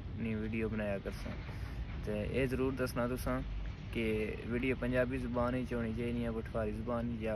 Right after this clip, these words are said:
उर्दू जबान च। अपना बहुत सारा ख्याल रक्खेआ, साढ़ी की दुआं च याद रक्खेआ। और इंशाअल्लाह मुलाकात होसी इक नमीं video नाल।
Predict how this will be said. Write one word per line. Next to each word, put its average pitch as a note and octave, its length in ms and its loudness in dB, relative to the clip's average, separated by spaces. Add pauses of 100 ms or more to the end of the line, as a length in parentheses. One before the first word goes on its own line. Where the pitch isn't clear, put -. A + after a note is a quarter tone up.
(120)
उर्दू A#2 220 -2
जबान G#2 520 -2
च। - 140 -6 (1000)
अपना A#2+ 260 2
बहुत B2+ 220 0
सारा C3 200 2
ख्याल A#2 320 4
रक्खेआ, A#2+ 300 0
साढ़ी A#2+ 260 0
की A#2 120 -2
दुआं A2 380 0
च A#2 40 -2
याद A#2 340 0
रक्खेआ। - 1800 -6
और G#2+ 160 0 (420)
इंशाअल्लाह A2 500 0
मुलाकात A2 540 0
होसी G#2+ 280 -2
इक G2+ 100 -4
नमीं G#2+ 240 0
video A#2 300 0
नाल। A2 200 0